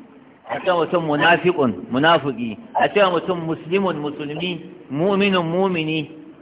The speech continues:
fasiqun, fasiki. Wannan ana ce musu al-alfazu shar'iyya. Sai ka nufi da asma'ud dini wal iman ko asma'ul imani wad din. To a wayannan sunayen to an samu sabani tsakanin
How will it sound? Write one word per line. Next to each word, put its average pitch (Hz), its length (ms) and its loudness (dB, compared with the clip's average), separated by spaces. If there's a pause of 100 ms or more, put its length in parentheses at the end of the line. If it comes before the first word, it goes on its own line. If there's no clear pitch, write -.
(160)
fasiqun, 185 560 2
fasiki. 151 600 0 (260)
Wannan 160 320 -2
ana 156 160 2
ce 160 80 0
musu 151 240 -2
al-alfazu 131 800 2
shar'iyya. 101 500 -2
Sai 165 140 0
ka 165 160 0
nufi 156 180 -4
da 135 220 0
asma'ud 143 480 0
dini 147 180 -4
wal 127 140 -6
iman 104 240 -10 (240)
ko 151 80 -4
asma'ul 135 400 -4
imani 139 320 0
wad 95 160 -6
din. 95 160 -12 (640)
To - 80 2
a 165 160 6
wayannan 202 480 4
sunayen 156 640 0 (560)
to 135 80 -2
an 165 160 2
samu 156 320 2
sabani 147 480 2
tsakanin 143 800 -2